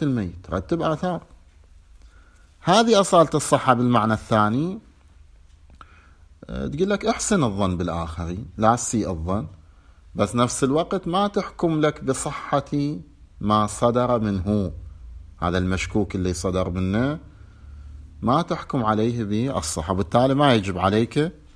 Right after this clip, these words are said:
ترتيب آثار الصحة، ويعني لا يجب عليك أن ترد عليه، ترد السلام عليه،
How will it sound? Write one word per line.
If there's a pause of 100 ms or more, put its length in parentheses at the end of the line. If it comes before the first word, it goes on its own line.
(500)
ترتيب
آثار
الصحة، (760)
ويعني
لا
يجب
عليك (520)
أن
ترد
عليه،
ترد
السلام
عليه،